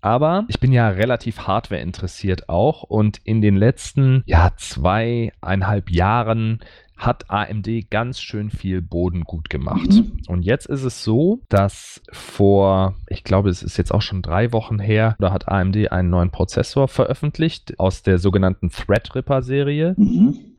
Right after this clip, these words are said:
Speaker 1: Und dieser Prozessor hat auf einer C P U vierundsechzig Kerne und hundertachtundzwanzig Threads.
Speaker 2: Wow.
Speaker 1: Genau, und dieser Prozessor wurde in einem Benchmark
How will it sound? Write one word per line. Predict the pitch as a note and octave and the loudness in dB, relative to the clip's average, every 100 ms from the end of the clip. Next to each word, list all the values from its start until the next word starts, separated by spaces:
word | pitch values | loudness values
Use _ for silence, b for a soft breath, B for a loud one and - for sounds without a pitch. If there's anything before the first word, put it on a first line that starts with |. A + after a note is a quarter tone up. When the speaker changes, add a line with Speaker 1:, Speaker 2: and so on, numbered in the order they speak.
| - | 2
Speaker 1:
Und | A2 A2+ A#2 - | 4 4 0 -4
dieser | C#3 E3+ | -2 -2
Prozessor | - C#3+ D#3 - A2+ A2 | -2 -4 -4 -2 -2 0
hat | - G#2+ | -2 -4
auf | G#2 | -4
einer | - D3 D#3 | -2 0 -2
C | - | -4
P | B2 - | -4 0
U | B2 C3 | 2 0
vierundsechzig | - - F3 C#3+ C3+ C3+ - - - | -2 0 2 2 -4 -4 -6 -10 -4
Kerne | C#3 C#3+ D3 | -2 0 0
und | B2 C3 | 0 2
hundertachtundzwanzig | C#3 C3+ A#2+ - A2+ - - G2+ - F#2+ - | 2 2 -2 -4 -8 -8 -4 -4 -4 -10 -12
Threads. | - F2 - - - - - - _ | -4 -2 -2 -6 -14 -8 -8 -8 _
Speaker 2:
Wow. | - F2 E2+ - - - | 0 0 0 -4 -6 2
Speaker 1:
Genau, | A#2+ G2+ E2+ - | 2 2 -2 -4
und | A#2 - | -6 -2
dieser | E3+ F#3+ | -2 -2
Prozessor | F3 - A#2 D3 - D3+ A2 | -2 -2 -2 -4 0 0 0
wurde | C3 D3 | 0 0
in | - | 0
einem | G#2+ G#2 E2+ | 0 2 2
Benchmark | G2+ D3+ - E3+ E3+ G#3 A#3+ - | 0 0 -6 -8 -6 -6 -8 -8